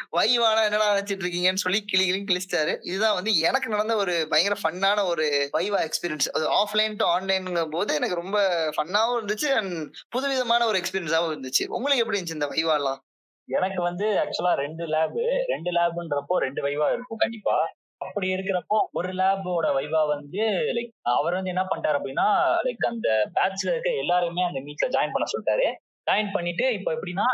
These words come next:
Speaker 2: நம்பர் ஒன்னுக்கு அந்த கொஸ்டின் கேட்பாரு, ஒரு கொஸ்டின் கேட்பாரு. அந்த கொஸ்டினுக்கு நம்பர் ஒன்னுக்கு ஆன்சர் தெரியலன்னா நம்பர் டூ நீங்க சொல்லுங்க அப்படின்னு வருது. அந்த மாதிரி லைக் எல்லாருமே கத்துக்கிற மாதிரியான ஒரு விஷயமா இருந்துச்சு. அந்த, அந்த லேப் வைவா வந்து சூப்பராவே இருந்துச்சு.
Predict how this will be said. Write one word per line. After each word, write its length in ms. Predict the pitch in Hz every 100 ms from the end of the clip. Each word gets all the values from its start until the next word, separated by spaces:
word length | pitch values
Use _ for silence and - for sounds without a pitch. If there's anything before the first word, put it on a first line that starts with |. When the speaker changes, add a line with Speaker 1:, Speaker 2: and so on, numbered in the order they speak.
| -
Speaker 2:
நம்பர் 320 | 160 165 170
ஒன்னுக்கு 300 | 160 180 180
அந்த 260 | 147 135
கொஸ்டின் 280 | 123 131 -
கேட்பாரு, 300 | 135 120 117
ஒரு 120 | 127
கொஸ்டின் 260 | 117 120 127
கேட்பாரு. 260 | 107 104 127
அந்த 260 | 170 135
கொஸ்டினுக்கு 400 | 131 135 160 160
நம்பர் 260 | 151 143 143
ஒன்னுக்கு 220 | 143 147
ஆன்சர் 260 | 131 131 233
தெரியலன்னா 240 | 113 160
நம்பர் 260 | 175 143 143
டூ 140 | 156
நீங்க 220 | 143 143
சொல்லுங்க 360 | 135 120 113 123
அப்படின்னு 260 | 113 117 107
வருது. 120 | 104 -
அந்த 180 | - 185
மாதிரி 340 | 190 220 233
லைக் 120 | 185 185 - _ _ _ 151 - -
எல்லாருமே 300 | 233 226 226
கத்துக்கிற 380 | 190 175 185 175
மாதிரியான 340 | 170 170 175
ஒரு 140 | 160
விஷயமா 320 | 143 156 160 139
இருந்துச்சு. 440 | 127 131 156 160
அந்த, 60 | -
அந்த 320 | 139 160 160
லேப் 260 | 151 170 160
வைவா 200 | 147 143
வந்து 180 | 143
சூப்பராவே 480 | 196 190 180 160 160
இருந்துச்சு. 440 | 151 131 117 -